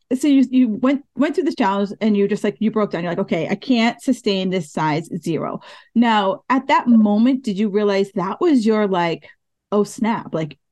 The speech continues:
I, I, I can't diet anymore"? Was that your moment? Or did you kind of, like, you know, kind of, you know, dismiss it, be like, "Ah, you know, it was just a moment in time," and then kind of, you know,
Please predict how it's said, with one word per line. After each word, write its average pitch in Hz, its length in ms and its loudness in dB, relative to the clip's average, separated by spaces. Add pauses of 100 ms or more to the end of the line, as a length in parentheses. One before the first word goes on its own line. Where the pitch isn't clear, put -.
I, - 200 -2
I, 185 180 -2
I 175 60 -2
can't - 300 -4
diet 208 280 0
anymore"? 139 360 -4
Was 185 160 -2
that 196 200 0
your 302 100 2
moment? 285 300 4
Or 226 100 0
did 196 240 0
you 233 120 2
kind 240 260 0
of, 214 120 0
like, 196 380 -2 (560)
you 240 120 4
know, 226 100 2
kind 226 220 2
of, 202 200 0
you 233 120 0
know, 175 240 -6 (240)
dismiss 262 460 2
it, 202 100 0
be 208 100 2
like, 214 160 -2
"Ah, - 160 -12 (240)
you 359 160 -6
know, 302 480 2
it - 20 0
was 285 120 0
just 277 220 -2
a 220 40 0
moment 185 340 0
in 175 100 -4
time," 165 800 -4
and 190 180 -2
then 185 160 -2
kind 180 240 -2
of, 175 200 -6
you 196 140 0
know, 175 240 -4